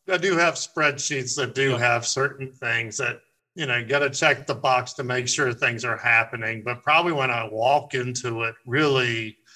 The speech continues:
Speaker 1: almost say, you know, kinda get, just trying to get a feel for the machine. You know,
Speaker 2: Yeah.
Speaker 1: is, is the machine gonna be nice to work with, or,
Speaker 2: Mm-hmm.
Speaker 1: you know, is it gonna be a pain, you know?
Speaker 2: <laughs>
Speaker 1: And along with that, it, you know, is the machine the actual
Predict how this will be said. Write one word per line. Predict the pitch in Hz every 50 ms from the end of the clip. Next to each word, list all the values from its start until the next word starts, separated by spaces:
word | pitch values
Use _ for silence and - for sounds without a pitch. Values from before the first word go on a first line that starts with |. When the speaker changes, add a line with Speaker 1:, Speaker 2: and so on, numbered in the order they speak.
| _ _ _ _ _ _ - - - _ _ -
Speaker 1:
almost | 147 147 156 160 160 156 - -
say, | - 147 139 139 143 139 135
you | 135
know, | 123 123
kinda | 120 123 170 208 226 196
get, | 165 180 151
just | 123 151 131 - -
trying | - 165 143
to | 135 139
get | 147 120
a | 110
feel | - - 143 135 127 123 117
for | - 117
the | 107 104
machine. | 110 107 - - 131 120 113 107 101 107
You | 113 131 143 147 127
know, | 117 113 113 113 113 117
Speaker 2:
Yeah. | - 95 -
Speaker 1:
is, | - 123 113 - - - - _
is | - 123 120 110
the | 120 127
machine | 131 131 127 - 214 202 185
gonna | 185 175
be | 165 160
nice | 156 160 165 160 160
to | - 147
work | 135 151 151 147 147 -
with, | 147 143 139 139 139 - 135
or, | 131 123 123 123 120 117 113 - - -
Speaker 2:
Mm-hmm. | - - - - - - -
Speaker 1:
you | 135
know, | 123 120 120
is | 123 117
it | 123
gonna | 117 135 139 143 139
be | 139 135
a | 139 139
pain, | 135 - 120 127 123 120 113 110 107 104 104 107
you | 117 117
know? | 113 117 120 120 120 - - -
Speaker 2:
<laughs> | - - - -
Speaker 1:
And | 135 143 185 214 208 190 175 165 160 156 - - - _ _ -
along | - 151 160 165 165 175 190 185 156
with | 160 196 254 269 269 -
that, | 185 160 151 147 147 147 156 156 -
it, | - 185 185 185 - _ _ _ _ -
you | 220 214
know, | 190 170 156 180 202 -
is | 220 240 269 330 320 311 - - -
the | - 247 226
machine | 220 214 202 - - 233 240 247 247 233 214
the | 208 214 208 -
actual | 190 196 202 196 - - 220 208 202 190 -